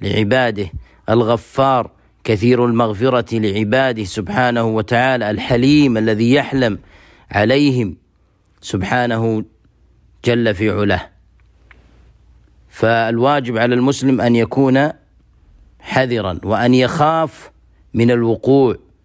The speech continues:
في شيء من الشرك. ولذلك قال إبراهيم عليه السلام: "واجنبني وبني أن نعبد الأصنام." أن نعبد الأصنام.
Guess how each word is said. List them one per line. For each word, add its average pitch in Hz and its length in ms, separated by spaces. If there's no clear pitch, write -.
في 110 200
شيء 131 340
من 110 160
الشرك. - 680
ولذلك 131 600
قال 131 520
إبراهيم 110 500
عليه 104 220
السلام: 101 600
"واجنبني 107 880
وبني 110 840
أن 117 120
نعبد 113 680
الأصنام." 98 680
أن 95 80
نعبد 110 680
الأصنام. 123 560